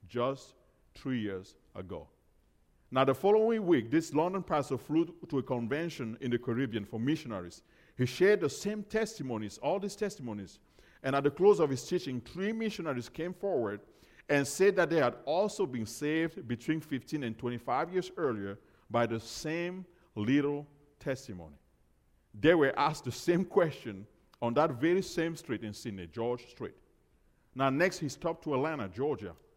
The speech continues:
to speak at a naval chaplain con-, chaplain convention. Here, for three days, he spoke to over a thousand naval chaplains. Afterwards, the chaplain general took him for a meal, and he asked the chaplain how he became a Christian. And the chaplain says, "I was rating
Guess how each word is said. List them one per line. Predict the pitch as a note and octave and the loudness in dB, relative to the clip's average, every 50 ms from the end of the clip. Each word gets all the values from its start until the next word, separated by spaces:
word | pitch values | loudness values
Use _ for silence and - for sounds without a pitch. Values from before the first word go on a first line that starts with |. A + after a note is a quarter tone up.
| _ _ _ _ _ | _ _ _ _ _
to | - B2+ | -6 -6
speak | - - - E3 D#3+ - | -6 0 0 0 2 2
at | C3+ B2 | 0 0
a | A#2+ A#2+ | 0 0
naval | A2+ B2 C3+ D3 D#3+ D#3 F3+ F3 | 0 2 2 2 2 2 0 -4
chaplain | D#3+ - - E3+ D#3+ D#3 - E3 D#3 D3+ | -6 -4 -2 -2 -2 -2 -2 -6 -8 -8
con-, | - - A#2 A2+ A2+ - - - - | -8 -6 -6 -6 -8 -10 -16 -20 -6
chaplain | - D3+ D3+ D3+ D#3 D3 C#3+ | -2 -2 -2 0 -2 -6 -6
convention. | - C3 A#2 G#2+ F#2 C3+ C#3 B2 A2+ - G#2+ G#2 | -6 -6 -4 -2 -2 -2 -4 -4 -6 -10 -12 -12
Here, | G2 G2 C3+ D3 E3+ F3+ | -8 -4 0 2 2 2
for | F#3 F#3 D#3+ C#3+ | 2 0 -2 -4
three | - - - G#3 A3+ F3 | -4 -4 -4 -4 -2 0
days, | B2 A2 G2 G2 - - - _ _ _ _ _ _ _ _ _ _ | -2 -2 -2 -6 -10 -16 -20 _ _ _ _ _ _ _ _ _ _
he | C3+ C#3+ | 0 0
spoke | C#3+ D3+ - F#3 G#3 G#3 G3+ | 0 4 6 6 6 6 6
to | E3 D#3 | 4 4
over | D3 C3+ C#3 C3 | 6 6 4 2
a | |
thousand | A#2+ - - E3+ D#3+ F3 F3+ F3 F3 E3+ D#3+ | 2 0 0 2 4 4 4 2 0 -4 -2
naval | D#3+ D#3 D#3 D#3+ D#3+ E3 E3 D#3+ | 2 4 4 4 4 2 -2 -2
chaplains. | D#3 - - - D3+ C#3+ - - G2+ F#2 F#2 G2 - - - _ _ _ - | -4 -6 -6 -4 -4 -4 -4 -6 -8 -8 -8 -12 -14 -18 -20 _ _ _ 2
Afterwards, | D3+ E3 F#3+ - - D#3+ D3 B2 A2+ A#2 | 2 4 4 2 0 0 2 0 0 0
the | A#2+ A#2 | -4 -6
chaplain | - - - D#3 F3 F#3 - G3 F#3+ F#3+ G3 G3 - B2+ | -4 -2 0 0 0 0 -2 -6 -8 -8 -8 -10 -12 -4
general | G#2 D#3 D#3+ C#3 A2+ G#2+ G2+ G#2 A2+ - - _ _ _ _ _ | 0 0 2 2 0 -2 -4 -6 -8 -14 -20 _ _ _ _ _
took | - D#3+ E3 - | 2 2 2 2
him | F3 E3 | 0 -2
for | - - E3 E3 | 0 2 2 2
a | D#3 | 2
meal, | C#3+ B2+ G#2+ G#2 - | 0 0 -2 -2 -2
and | - B2+ B2 | -2 -2 -2
he | B2 C3+ - | -2 -2 0
asked | - D3+ F3+ G3 - | 0 2 0 0 -2
the | E3 D#3 | -6 -8
chaplain | - - E3 D3+ C#3+ A#2+ A2 | -4 -4 -2 -2 -2 -4 -4
how | G#2 C3 C3+ C#3+ | -2 -2 -2 -2
he | C#3 | -2
became | A#2 A#2+ - D3 C3 | -4 -6 -8 -8 -8
a | A#2 G2+ | -8 -8
Christian. | - - G3+ - - G#2+ F2+ F2+ - _ _ _ _ _ _ _ _ _ _ _ _ _ _ | -4 -4 -4 -4 -6 -10 -16 -18 -20 _ _ _ _ _ _ _ _ _ _ _ _ _ _
And | - C3+ | 4 6
the | D3 | 6
chaplain | C#3+ - G#3 A3 A#3+ A3 G#3 F3+ | 6 6 6 6 6 4 2 0
says, | D#3+ - E3+ D#3+ C#3+ D3 | 0 0 0 0 2 4
"I | D3 | 4
was | C#3+ D3 C#3 A2+ A#2+ | 4 4 4 2 2
rating | B2 D3+ F#3 G3+ G3 - A3 A3 A3 | 4 4 4 4 4 0 -4 -6 -6